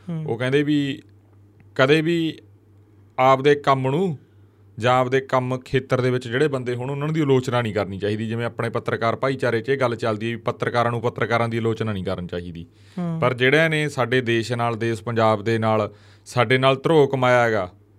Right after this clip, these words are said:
Speaker 2: ਪੰਜਾਬੀਆਂ ਨਾਲ ਧਰੋਹ ਕਮਾਇਆ ਹੈਗਾ, ਤੇ ਉਹਨਾਂ ਬਾਰੇ ਕੌਣ ਦੱਸੂ? ਇਹ ਕਿਹੜੇ ਨੇ ਕਿਹਨੂੰ ਹੱਕ ਦਿੱਤਾ ਗਾ ਵੀ ਆਪਾਂ ਨੂੰ ਆਪਦੇ ਖੇਤਰ ਬਾਰੇ ਨਹੀਂ ਬੋਲਣਾ ਚਾਹੀਦਾ? ਇਹ ਵੀ ਵੱਡੀ ਗੱਲ ਆ ਨਾ, ਉਹੀ ਗੱਲ ਲੀਡਰਾਂ 'ਤੇ ਹੋ ਜਾਂਦੀ ਆ।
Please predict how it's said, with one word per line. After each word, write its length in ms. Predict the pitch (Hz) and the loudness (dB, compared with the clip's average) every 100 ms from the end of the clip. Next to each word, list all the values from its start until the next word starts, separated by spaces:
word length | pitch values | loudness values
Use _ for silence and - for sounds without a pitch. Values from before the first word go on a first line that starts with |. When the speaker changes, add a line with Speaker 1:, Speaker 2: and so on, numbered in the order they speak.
| _ | _
Speaker 2:
ਪੰਜਾਬੀਆਂ 500 | - 127 127 123 131 | -2 2 2 2 -2
ਨਾਲ 180 | 127 127 | 0 -2
ਧਰੋਹ 300 | 127 143 143 | -2 0 2
ਕਮਾਇਆ 340 | 127 123 113 107 | 0 0 0 0
ਹੈਗਾ, 260 | 101 90 - - - - | -2 -6 -10 -20 -14 -4
ਤੇ 60 | |
ਉਹਨਾਂ 220 | 131 147 160 | -2 0 2
ਬਾਰੇ 200 | 139 131 | 2 0
ਕੌਣ 260 | 131 147 | 0 0
ਦੱਸੂ? 280 | 139 135 143 | -2 0 -2
ਇਹ 60 | 156 | 0
ਕਿਹੜੇ 300 | 151 165 180 | 2 2 2
ਨੇ 180 | 170 | 0
ਕਿਹਨੂੰ 360 | 143 156 170 147 | -4 -4 0 0
ਹੱਕ 160 | 131 135 | 0 -2
ਦਿੱਤਾ 360 | 127 127 123 | 0 0 0
ਗਾ 160 | 120 120 | 2 0
ਵੀ 380 | 113 120 120 110 - _ _ _ _ | -2 -6 -8 -12 -18 _ _ _ _
ਆਪਾਂ 320 | 127 123 131 127 | -4 0 0 2
ਨੂੰ 160 | 127 | 2
ਆਪਦੇ 360 | 123 117 120 123 | 2 2 0 -2
ਖੇਤਰ 380 | - 127 131 123 | -2 -4 0 4
ਬਾਰੇ 240 | 120 120 | 4 2
ਨਹੀਂ 200 | 120 156 | 0 2
ਬੋਲਣਾ 320 | 143 127 123 | 4 4 2
ਚਾਹੀਦਾ? 440 | 117 113 110 104 - - _ _ _ _ _ _ _ _ - | 0 -2 -2 -4 -6 -20 _ _ _ _ _ _ _ _ -8
ਇਹ 140 | 120 | -2
ਵੀ 140 | 135 151 | 0 0
ਵੱਡੀ 400 | 117 110 123 120 | 0 0 0 0
ਗੱਲ 160 | 113 | 0
ਆ 40 | 107 | 0
ਨਾ, 80 | 131 | -2
ਉਹੀ 340 | 139 139 147 | 0 0 2
ਗੱਲ 200 | 143 143 | 2 2
ਲੀਡਰਾਂ 340 | 127 110 110 | 0 2 2
'ਤੇ 120 | 104 110 | 2 0
ਹੋ 120 | 110 | 2
ਜਾਂਦੀ 280 | 107 107 | 0 -2
ਆ। 120 | 107 | -4